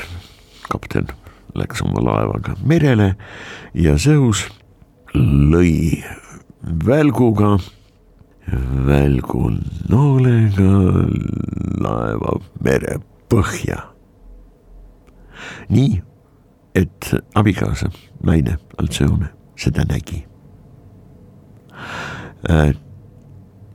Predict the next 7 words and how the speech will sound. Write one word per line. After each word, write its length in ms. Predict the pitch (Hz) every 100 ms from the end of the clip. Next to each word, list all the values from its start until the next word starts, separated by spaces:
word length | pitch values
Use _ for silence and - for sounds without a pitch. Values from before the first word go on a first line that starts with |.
| - -
ei 120 | 104
tulnud 520 | 101 104 104 85 - -
kõne 240 | 104 101
alla 360 | 104 87 78 73 - - - - - -
mingi 280 | 98 87 87
võimalus 500 | 98 90 69 73 -
elada 580 | - 117 101 - - -